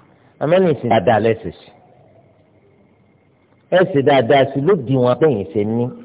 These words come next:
àti bẹ́ẹ̀ ṣe ní. Tó bá ṣe ẹ bá lówó tó pọ̀ nínú owó yín tó pọ̀ ńlẹ̀ ti ṣe dáadáa sí. Bọ́lọ̀ ṣe fún yín o.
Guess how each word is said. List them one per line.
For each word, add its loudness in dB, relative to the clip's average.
àti -10
bẹ́ẹ̀ 2
ṣe -6
ní. -8
Tó 0
bá 4
ṣe 0
ẹ 6
bá 4
lówó 0
tó -2
pọ̀ 2
nínú 2
owó 4
yín 0
tó 0
pọ̀ -2
ńlẹ̀ -2
ti -12
ṣe -10
dáadáa -8
sí. -20
Bọ́lọ̀ 2
ṣe -6
fún -8
yín -4
o. -10